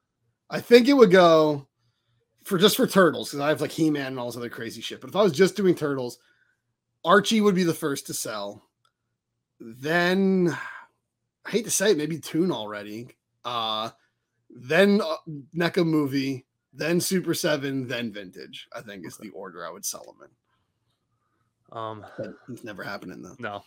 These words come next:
Speaker 2: hopefully. <laughs> A lot of other things can go first, so.
Speaker 1: Yeah.
Speaker 2: <laughs> Um,
Speaker 1: Realistically, I should just sell fucking Scratch and then call it a day, but, you
Speaker 2: Yeah,
Speaker 1: know.
Speaker 2: right? That'll frickin',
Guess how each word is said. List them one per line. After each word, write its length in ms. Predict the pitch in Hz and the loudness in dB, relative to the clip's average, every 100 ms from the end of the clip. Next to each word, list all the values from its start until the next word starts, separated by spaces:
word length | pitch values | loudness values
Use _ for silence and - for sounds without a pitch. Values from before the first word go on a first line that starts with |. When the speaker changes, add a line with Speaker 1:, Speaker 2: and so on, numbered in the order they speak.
| _ | _
Speaker 2:
hopefully. 400 | - 123 120 117 - | -10 -8 -6 -6 -4
<laughs> 400 | 113 113 - - | -4 -4 -8 -2
A 300 | 262 - 247 | 0 2 6
lot 100 | 196 | 8
of 60 | 196 | 8
other 160 | 175 | 6
things 220 | 156 165 143 | 4 -2 -4
can 160 | 143 | -4
go 140 | 139 131 | -2 -2
first, 340 | 139 117 - | -2 -6 -6
so. 240 | 127 110 - 165 165 - - | -8 -6 -6 -8 -8 -12 0
Speaker 1:
Yeah. 240 | 147 120 160 | 2 2 0
Speaker 2:
<laughs> 40 | |
Um, 280 | 202 165 143 285 | -2 -2 -2 4
Speaker 1:
Realistically, 560 | 233 247 320 - 240 214 | 8 8 8 8 8 8
I 60 | |
should 160 | 175 165 | 6 4
just 160 | 175 - | 2 4
sell 180 | 185 | 4
fucking 320 | 139 196 151 135 | 4 0 -2 -2
Scratch 640 | - - 123 120 - - | -4 -2 -2 -2 -2 -8
and 100 | 123 | -8
then 80 | 120 | -10
call 220 | 135 117 | -8 -8
it 80 | 104 | -10
a 60 | |
day, 400 | 101 110 104 104 | -10 -8 -8 -8
but, 340 | 113 107 110 110 | -12 -12 -12 -6
you 80 | 139 | -2
Speaker 2:
Yeah, 120 | 110 | 0
Speaker 1:
know. 100 | 110 | 2
Speaker 2:
right? 200 | 123 139 | 0 0
That'll 160 | 139 123 | -4 -6
frickin', 360 | 143 - 127 | -6 -4 -4